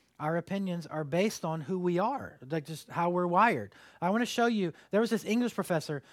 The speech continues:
who wrote these words on his board, and he said, he told the students to punctuate these words. I'm not even gonna read it out loud because I learned I can't even read the words out loud without saying it with, with my bias, okay? Here's the words.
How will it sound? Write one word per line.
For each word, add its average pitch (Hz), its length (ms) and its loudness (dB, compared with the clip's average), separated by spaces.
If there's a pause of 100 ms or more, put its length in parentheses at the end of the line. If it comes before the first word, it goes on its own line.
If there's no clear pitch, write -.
(120)
who 190 100 2
wrote 185 280 4
these 226 220 2
words 220 280 6
on 208 120 4
his 226 120 0
board, 175 420 2 (320)
and 175 160 0
he 185 80 4
said, 170 380 4
he 175 120 -2
told 196 220 4
the 214 100 6
students 202 480 0
to 175 140 -2
punctuate 151 760 0
these 170 220 0
words. 156 300 0 (180)
I'm 170 140 0
not 214 160 6
even 262 100 4
gonna 208 160 2
read 196 160 4
it 196 40 8
out 180 140 6
loud 160 180 4
because 147 260 -2
I 147 180 0
learned 165 380 2
I 131 80 0
can't 165 260 -6 (260)
even 147 240 -4
read 160 220 -2
the 160 60 0
words 170 260 4
out 143 140 2
loud 135 140 0
without 131 220 -4
saying 170 340 -2
it 123 180 -4 (240)
with, 147 240 -6 (220)
with 147 180 -6
my 135 140 -4
bias, 123 500 0 (140)
okay? 147 200 -4 (720)
Here's 175 180 -4
the 202 80 2
words. 131 340 -2